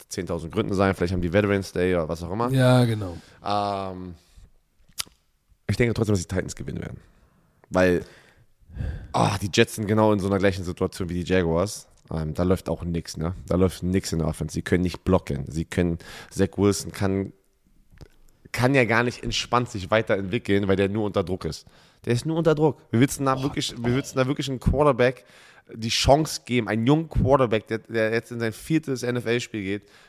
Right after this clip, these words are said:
Speaker 1: wie willst du überhaupt eine Chance haben, ein Spiel zu gewinnen, wenn du da irgendwie, was wurde er neunmal gesackt? Wurde er nicht neunmal gesackt letzte Woche? Oder war, ähm, war, war das,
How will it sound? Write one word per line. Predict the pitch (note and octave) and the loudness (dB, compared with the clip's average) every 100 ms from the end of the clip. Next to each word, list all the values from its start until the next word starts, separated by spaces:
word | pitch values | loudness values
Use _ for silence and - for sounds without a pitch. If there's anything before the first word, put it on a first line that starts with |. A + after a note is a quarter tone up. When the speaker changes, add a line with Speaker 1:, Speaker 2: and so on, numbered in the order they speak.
| - | -16
Speaker 1:
wie | G2+ D3+ F#3 | -6 -2 4
willst | E3+ - | 4 2
du | D3+ | 2
überhaupt | C#3 C3+ | 2 2
eine | |
Chance | A#2+ - C#3+ C#3+ | -2 2 0 0
haben, | C3 | -4
ein | A#2 | -4
Spiel | - C3+ | -2 -4
zu | - A2 | -4 -6
gewinnen, | A2 A2 G#2+ A2+ | -4 -2 -2 -4
wenn | - G#2+ | -6 -4
du | G#2+ | 0
da | G#2 | 0
irgendwie, | G#2 G#2 G#2+ G2+ - - _ _ - | 0 -4 -4 -6 -8 -20 _ _ 0
was | C#3+ D3+ | 0 2
wurde | D#3 | 2
er | D3+ | 2
neunmal | B2 D3 F3 F3 | 4 2 2 -2
gesackt? | E3 - G3 F#3+ A#2+ | -2 -2 -2 -2 -6
Wurde | C#3+ | -4
er | D3+ | -4
nicht | D3 | -4
neunmal | B2+ C3+ D#3 C#3+ | -2 -2 -2 -4
gesackt | B2+ C#3+ C#3 | -4 -6 -4
letzte | D3+ - D3+ | -6 -6 -6
Woche? | D#3 | -6
Oder | D3 C3+ A#2 A2 | -4 0 2 2
war, | G#2+ A2+ A2 | 4 4 4
ähm, | A2 A2 - - - - _ _ - _ _ _ _ | 0 -6 -12 -20 -20 -20 _ _ -20 _ _ _ _
war, | - - _ _ _ _ - - | -16 -16 _ _ _ _ -18 -16
war | F#2+ | -12
das, | F2 G#2 F2 | -10 -10 -10